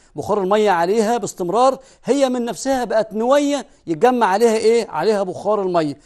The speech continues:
فكل شوية وهي ماشية مع منطقة فيها بخار مية، مع وجود انخفاض في الحرارة، يحصل عملية تكثف، يقوم حب-،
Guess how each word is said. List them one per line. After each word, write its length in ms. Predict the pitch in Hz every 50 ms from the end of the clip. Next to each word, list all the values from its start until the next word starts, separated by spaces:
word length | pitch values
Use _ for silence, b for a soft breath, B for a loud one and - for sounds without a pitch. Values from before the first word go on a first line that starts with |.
| b b
فكل 340 | b 170 160 262 285 277 247
شوية 360 | - 190 226 254 262 254 254
وهي 220 | 240 208 202 196 190
ماشية 380 | 214 233 214 - 233 233 202 b b b b b b
مع 320 | 190 208 202 185 175 165
منطقة 400 | - 180 175 165 - 233 220 190
فيها 180 | - 220 220 202
بخار 280 | 170 139 - 214 196
مية، 360 | 196 208 226 240 247 254 - b b b b b b
مع 400 | 165 196 185 180 175 165 - -
وجود 560 | - 170 160 160 180 220 214 185 147 143 - - -
انخفاض 300 | 170 - - 147 214 214
في 60 | -
الحرارة، 460 | 165 - 175 190 220 233 254 254 - - b b b b b
يحصل 220 | 202 208 190 - 175
عملية 140 | 185 220
تكثف، 600 | 202 - 185 160 - 226 220 - 247 233 - -
يقوم 200 | - 196 214 202
حب-، 320 | 160 - 185 196 196 180